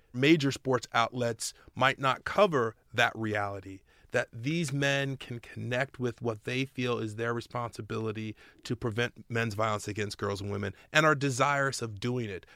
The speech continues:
But we lift up, unfortunately, more of the Lawrence Phillips scenario in a very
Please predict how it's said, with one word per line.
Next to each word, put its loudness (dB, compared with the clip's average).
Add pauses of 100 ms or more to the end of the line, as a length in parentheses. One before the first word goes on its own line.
But -2
we 2
lift 2
up, 0
unfortunately, -4
more 2
of 2
the 0 (840)
Lawrence 6
Phillips 8
scenario 6
in 0
a 2
very 6